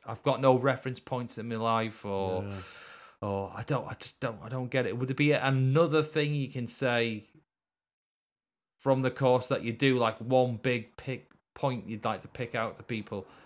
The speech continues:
Speaker 1: "Have you thought about this or try this?" Would there be, was there anything like, an example like that you,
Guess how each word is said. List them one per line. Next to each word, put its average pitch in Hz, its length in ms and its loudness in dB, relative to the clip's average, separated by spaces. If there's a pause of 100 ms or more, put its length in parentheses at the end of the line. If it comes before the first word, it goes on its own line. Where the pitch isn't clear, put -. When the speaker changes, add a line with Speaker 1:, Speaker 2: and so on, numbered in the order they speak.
(240)
Speaker 1:
"Have 110 140 -2
you 120 80 0
thought 110 320 2
about 98 320 -2
this 113 360 0
or 98 140 -2
try 107 400 -2
this?" 98 260 -8
Would 104 120 -8
there 107 60 -8
be, 101 200 -8
was 117 140 -6
there 120 120 -2
anything 123 300 -6
like, 113 140 -10
an 113 80 -8
example 113 540 -6
like 110 220 -6
that 113 200 -8
you, 117 140 -10